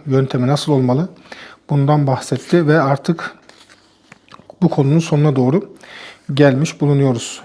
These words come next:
Mücahede yolunda müridin hallerinden bahsedecek inşallah. Kişinin Cenab-ı Hakk'a ulaşamamasının sebebi doğru bir yolda ilerlememesindendir.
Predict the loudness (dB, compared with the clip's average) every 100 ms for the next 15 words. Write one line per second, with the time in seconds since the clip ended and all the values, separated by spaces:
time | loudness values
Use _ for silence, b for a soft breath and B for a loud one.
0 | -4 0 4 4 4 2 2 2 -2 -2
1 | -2 -2 -4 0 2 2 -2 -4 -4 -2
2 | 0 0 2 2 2 0 -6 -8 -2 -2
3 | -2 -6 -6 -6 -8 -6 -8 -8 -16 _
4 | B B B B B B B B 0 4
5 | 6 6 6 6 4 4 2 0 -2 -6
6 | -4 0 2 2 2 0 2 0 -4 -8
7 | -8 0 2 4 2 2 -2 -10 B B
8 | B -4 4 6 6 4 2 0 0 2
9 | 2 4 0 -2 -2 0 2 4 2 0
10 | 0 0 -2 -4 -6 -4 -6 -8 -12 -18